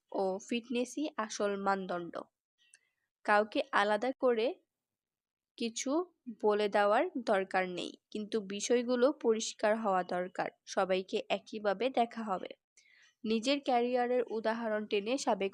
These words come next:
অধিনায়ক বলেন, "আমি যখন আন্তর্জাতিক ক্রিকেটে অভিষেক হই, তখন আমার বয়স ছিল চব্বিশ। তখন কেউ এসে আমাকে বয়স নিয়ে কিছু বলেনি। এখন কেউ এক বছর,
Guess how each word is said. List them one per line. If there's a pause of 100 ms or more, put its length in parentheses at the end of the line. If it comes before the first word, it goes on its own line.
অধিনায়ক (100)
বলেন, (600)
"আমি
যখন
আন্তর্জাতিক
ক্রিকেটে
অভিষেক
হই, (540)
তখন
আমার
বয়স
ছিল
চব্বিশ। (540)
তখন
কেউ
এসে
আমাকে (480)
বয়স
নিয়ে
কিছু
বলেনি। (680)
এখন
কেউ
এক
বছর,